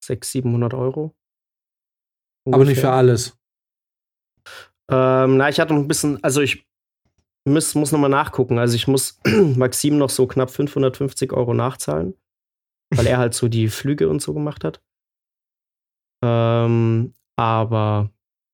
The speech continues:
Speaker 1: ja, also ich vielleicht mit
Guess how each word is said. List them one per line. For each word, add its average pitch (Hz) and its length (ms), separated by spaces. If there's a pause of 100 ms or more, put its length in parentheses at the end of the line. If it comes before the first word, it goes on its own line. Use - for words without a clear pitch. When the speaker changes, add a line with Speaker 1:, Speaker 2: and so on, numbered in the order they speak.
(920)
Speaker 1:
ja, 110 440
also 113 220
ich - 200 (800)
vielleicht 120 600
mit 120 180